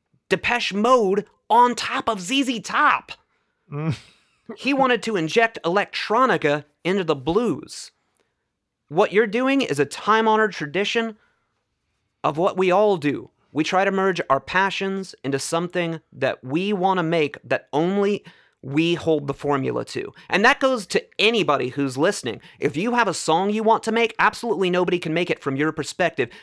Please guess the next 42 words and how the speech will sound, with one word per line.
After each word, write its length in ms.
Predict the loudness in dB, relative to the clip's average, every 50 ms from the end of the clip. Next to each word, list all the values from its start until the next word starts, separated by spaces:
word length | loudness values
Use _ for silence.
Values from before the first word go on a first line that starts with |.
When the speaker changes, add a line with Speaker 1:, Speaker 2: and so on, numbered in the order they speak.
| -10 -4
Speaker 1:
with 120 | -4 -2
your 220 | 2 2 2 2 2
set 240 | 0 0 0 2
of 80 | 2 2
influences 640 | 2 0 0 -2 -2 -2 -2 -2 -2 -2 -4 -4 -4 -6 -12 _ -2
the 60 | -2
way 220 | 0 2 2 2 4
that 180 | 2 2 0
you 140 | 0 -2 0
will 220 | 0 2 0 0 0
record 360 | -2 -2 0 0 0 0 0
it. 160 | -2 -8 -14 -20 -20 _ _ _ 2
Only 520 | 2 2 2 2 0 0 0 -2 -2 -6 -6
you 360 | -2 2 2 4 4 2 0
can 240 | -2 -4 -4 -4 -2
do 440 | 0 0 0 0 -2 -4 -8 -12 _ -12
what 400 | -2 2 2 2 2 0 _ _ _
you 360 | -10 -6 -4 -4 -4 -4 -6 -10 _ _
want 340 | -6 -2 -2 -2 -2 -4 -6
to 120 | -12 -10
do. 220 | -8 -8 -10 -10 -12 -14 _ -6
Speaker 2:
There's 180 | -2 -2 2 4
something 200 | 4 4 4 4
special 340 | 2 2 2 2 2 0 0
not 280 | 2 2 2 0 0
trying 300 | -2 -2 -2 -2 -2 -2
to 60 | -4
sound 560 | -4 -2 0 0 0 2 2 2 0 0 -2 -6
<laughs> 0 |
completely 640 | -4 -4 -4 -2 0 0 0 2 2 2 0 0 -2 -6 -12 -20 -10 _ 2
pop 400 | 4 6 6 6 4 2 -2 -4 0
and 200 | 2 2 2 2
current 520 | 2 4 4 6 6 4 2 0 -2 -4 -2
and, 340 | 2 2 4 4 4 4 4
um, 340 | 4 4 4 2 0 -6 -14 -20 -16 -8 -4
to 100 | 0 4
be 160 | 6 8 8
obsessed 340 | 8 6 6 4 4 4 4
with, 80 | 2 4
like, 180 | 4 2 2
the 80 | 0 -2
technical, 720 | 0 2 2 2 2 2 0 0 4 4 4 4 4